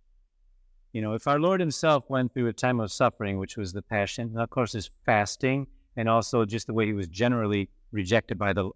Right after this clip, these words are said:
uh, by his own people, rejected by the world, uh, we also are going to have to go through that rejection. You probably noticed in the words of the introit this morning that it says, um, uh,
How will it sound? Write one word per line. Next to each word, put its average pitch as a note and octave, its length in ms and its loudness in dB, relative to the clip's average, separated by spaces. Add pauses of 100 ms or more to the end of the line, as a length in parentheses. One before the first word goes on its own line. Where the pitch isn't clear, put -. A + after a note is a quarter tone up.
(100)
uh, F#2+ 180 -2
by F2+ 380 -4 (300)
his G2 140 -6
own A2 160 0
people, G2+ 560 -6
rejected G#2 400 -2
by A2 120 0
the F#2+ 80 -2
world, G#2+ 560 0 (720)
uh, C3 200 2
we F3 180 2
also D#3+ 320 2
are D3 80 0
going C3+ 160 -2
to C3 60 -2
have B2+ 100 -4
to C3 80 -8
go A#2 160 -2
through B2 140 -8
that A2 200 -4 (220)
rejection. B2+ 680 -4 (1600)
You C3 100 2
probably B2+ 400 4
noticed B2 460 2
in A#2 160 0
the G#2 320 2
words A2 340 0
of G2+ 80 -4
the G#2+ 160 0
introit - 380 2
this G2+ 200 -8
morning G#2+ 220 0
that F#2+ 120 -4
it F#2 40 -8
says, G2+ 420 -2
um, F2+ 320 -4 (640)
uh, F2+ 380 -6